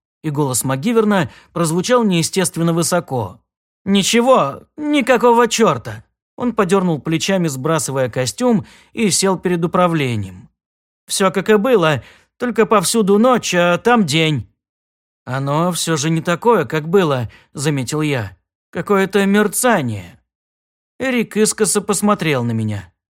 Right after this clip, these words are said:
"Ты прав, оно словно готовится к чему-то". "А где тренога?" "Тренога, да?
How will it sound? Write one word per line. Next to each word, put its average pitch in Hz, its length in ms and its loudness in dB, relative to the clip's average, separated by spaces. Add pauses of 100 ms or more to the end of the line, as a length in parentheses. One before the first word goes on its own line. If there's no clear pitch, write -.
"Ты 185 120 -2
прав, 202 580 0
оно 220 360 2
словно 214 400 2
готовится 208 600 0
к 113 60 -16
чему-то". 156 640 0 (680)
"А 151 220 0
где 147 260 -2
тренога?" 170 720 0 (600)
"Тренога, 185 520 2
да? 208 360 2